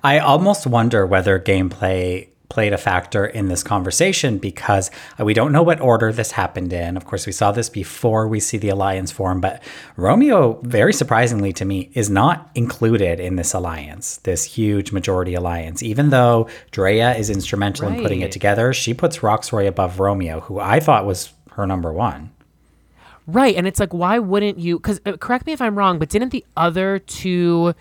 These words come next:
Speaker 2: tribes have three people each within the alliance? 'Cause it's an eight, right? So
Speaker 1: Yeah.
Speaker 2: it's three, three, two. So by Drea not including Romeo, she's putting her and Roxroy, in theory, as the bottom two within the alliance if they tend, if they in some way revert back to the original alliances.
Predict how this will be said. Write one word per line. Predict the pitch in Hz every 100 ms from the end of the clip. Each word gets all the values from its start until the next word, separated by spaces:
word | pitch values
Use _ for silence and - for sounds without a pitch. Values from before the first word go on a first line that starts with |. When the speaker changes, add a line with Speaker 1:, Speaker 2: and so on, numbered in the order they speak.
| _ _ -
Speaker 2:
tribes | - 165 156 156 -
have | 151 143
three | - 143 143 147
people | 180 170 190 185 185 190 _ _ _ _
each | 160 170 - - -
within | 175 190 190
the | 185
alliance? | 190 185
'Cause | 180
it's | 170
an | 180 -
eight, | 220 117 104 135
right? | 131 151 190
So | 170
Speaker 1:
Yeah. |
Speaker 2:
it's | -
three, | - 175 185
three, | 175 175
two. | - - 226 110 80 - -
So | - 180
by | 165 170
Drea | 160 180 202 208
not | 165 180 233
including | 185 - 165 151
Romeo, | 151 147 147 143 139 135 - -
she's | - 202
putting | - 208 190
her | 165 165
and | 147
Roxroy, | 180 180 - 156 143 135 131 _
in | 170 165 165
theory, | 160 - 220 233 175 135 131 135 _ _ -
as | 156 147
the |
bottom | 151 165 160 160
two | - 165
within | 156 151
the | 143
alliance | 135 151 170 139 131 -
if | 160 160
they | - 147
tend, | - 147 139
if | 180 180
they | 170 160
in | 156
some | - 151 147
way | 139 131
revert | 135 123 135 110
back | 135 135
to | -
the | 131
original | 123 117 113
alliances. | 120 180 139 110 98 80